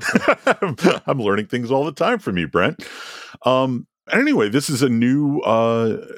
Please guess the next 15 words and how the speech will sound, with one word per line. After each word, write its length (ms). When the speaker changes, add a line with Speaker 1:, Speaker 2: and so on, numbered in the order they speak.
Speaker 2:
it's 180
a 60
new, 200
I 80
think 160
it's 140
the 100
smallest 640
subwoofer 480
that 120
Wilson 340
Audio 320
has 120
ever 200
introduced. 760